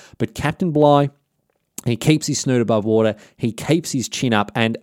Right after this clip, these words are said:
amazingly, incredibly, the small launch arrives in the port of Kupang, this Dutch colony, on the fourteenth of June, seventeen eighty-nine.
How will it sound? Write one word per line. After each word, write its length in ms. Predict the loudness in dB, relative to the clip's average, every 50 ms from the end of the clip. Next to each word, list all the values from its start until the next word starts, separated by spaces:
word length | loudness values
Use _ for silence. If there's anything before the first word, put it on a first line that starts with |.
| _ _ _ _ _ -20 -20 _ _ 0
amazingly, 840 | 0 0 2 0 0 2 2 0 0 -2 -4 -4 -8 -12 -18 _ _ _
incredibly, 880 | -2 -2 0 -2 -6 -10 -4 2 4 6 6 6 4 2 -6 -14 -16 _ _ _ _ _ _ _ _ _ _ _ _ _ _ _ _
the 80 | -2 -2
small 640 | 0 0 0 0 2 4 6 6 6 6 6 6
launch 560 | 4 4 4 4 0 -4 -10 -16 -16 -18 _ _ _ _
arrives 640 | 0 2 4 6 6 4 4 4 2 0 -2 -4 -6
in 160 | -4 -4 -2
the 80 | -2 -4
port 280 | -6 0 2 2 2 2
of 100 | 0 0
Kupang, 540 | -2 -2 -2 -2 -4 -2 -2 -4 -6 -8
this 140 | -10 -12 -2
Dutch 240 | 0 0 0 0 -4
colony, 480 | -2 0 0 2 2 0 -2 -4 -6 -8 _ _ _ -6
on 100 | -4 -4
the 80 | -4 -4
fourteenth 560 | -4 2 2 4 4 4 0 -2 -2 -2 -4
of 80 | -6
June, 480 | -4 -4 -2 0 0 0 -2 -4 -8 -12 _ _ _
seventeen 720 | -2 -2 0 0 2 0 0 -2 -2 -2 -2 -2 -2 -2 -2
eighty-nine. 720 | -2 0 0 0 -2 -4 -2 0 -2 -2 -2 -6 -10